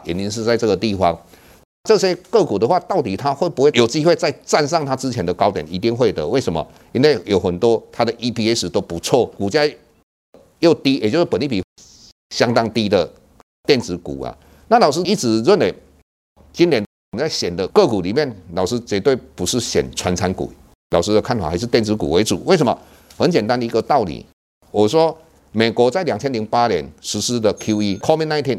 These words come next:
实施的Q E，但是它有没有成功？成功啊！它培养出什么？特斯拉，它培养亚马逊，还有脸书嘛。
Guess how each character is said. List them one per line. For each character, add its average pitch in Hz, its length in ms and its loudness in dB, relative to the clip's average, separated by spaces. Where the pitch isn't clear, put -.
实 113 180 -8
施 127 140 -2
的 107 100 4
Q 110 240 -2
E， 107 180 -4
但 143 140 -2
是 151 120 2
它 131 160 0
有 104 60 4
没 113 60 2
有 - 20 2
成 98 160 -2
功？ 98 220 -2
成 110 200 -2
功 127 200 2
啊！ 135 200 2
它 151 120 2
培 147 180 4
养 135 160 0
出 151 140 -2
什 110 120 -2
么？ 87 220 -2
特 - 140 2
斯 120 140 -4
拉， 120 240 0
它 156 120 0
培 156 160 4
养 120 180 -2
亚 120 140 0
马 117 160 -2
逊， 147 260 -4
还 135 140 2
有 147 80 4
脸 98 180 0
书 117 160 -4
嘛。 110 240 -2